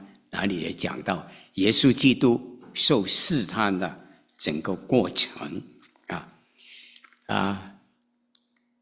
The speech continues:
试探是不能避免的，但是能胜，胜过。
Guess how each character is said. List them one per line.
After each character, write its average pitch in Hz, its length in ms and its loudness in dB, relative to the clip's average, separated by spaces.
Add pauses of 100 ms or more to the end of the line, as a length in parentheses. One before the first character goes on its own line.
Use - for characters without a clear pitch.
(1160)
试 - 320 6
探 226 180 10
是 208 140 6
不 - 200 4
能 156 200 6 (300)
避 240 220 10
免 87 380 2
的， - 480 -12 (640)
但 143 160 2
是 139 160 4
能 110 320 6
胜， - 600 4 (560)
胜 160 340 2
过。 - 320 -10